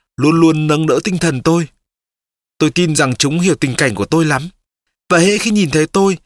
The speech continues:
là một con sẽ thốt lên: "Chao ơi, chính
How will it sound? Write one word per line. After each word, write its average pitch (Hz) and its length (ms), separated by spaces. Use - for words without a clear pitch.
là 143 160
một 131 200
con 151 140
sẽ 156 160
thốt 208 180
lên: 202 200
"Chao 202 340
ơi, 214 220
chính 175 180